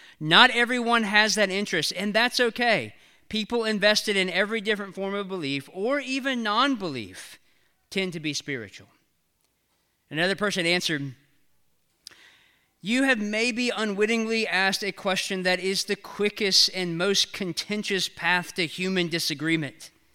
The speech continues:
Every answer you get is probably mostly right and wrong." I love it. And then I read another article in the Huffington Post where a similar question was asked, "What does it mean to be a spiritual person?"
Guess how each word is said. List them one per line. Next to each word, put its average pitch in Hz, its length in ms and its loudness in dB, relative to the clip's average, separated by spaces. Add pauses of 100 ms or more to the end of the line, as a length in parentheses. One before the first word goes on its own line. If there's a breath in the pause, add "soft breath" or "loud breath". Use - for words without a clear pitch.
(460 soft breath)
Every 220 400 4
answer 220 320 0
you 196 220 -2
get 160 260 2
is 151 100 -4
probably 175 320 0
mostly 156 360 0
right 143 200 -2
and 131 120 -10
wrong." 104 260 -12
I 120 80 -6
love 110 240 -10
it. 95 100 -20 (1600 soft breath)
And 165 80 -4
then 233 100 2
I 269 80 4
read 240 160 4
another 214 280 2
article 180 360 0
in 175 80 -2
the 165 60 -2
Huffington 175 560 -2
Post 165 680 0 (220)
where 196 300 0
a 180 80 0
similar 247 480 2
question 160 400 -2
was 139 160 -4
asked, 131 500 0 (720 soft breath)
"What 175 200 4
does 254 180 4
it 247 100 0
mean 190 220 0
to 202 120 -2
be 170 220 2
a 170 80 0
spiritual 160 640 0
person?" 101 560 -10